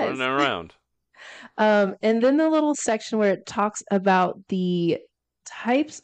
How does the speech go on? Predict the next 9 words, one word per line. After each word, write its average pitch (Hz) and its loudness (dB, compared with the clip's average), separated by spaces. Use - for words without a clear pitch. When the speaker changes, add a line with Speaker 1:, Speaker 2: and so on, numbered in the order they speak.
Speaker 1:
of 180 0
hobbits, 156 -6
um, 175 -2
was 202 0
also 277 2
very 285 2
fun, 196 0
having 214 -2
watched, 185 -4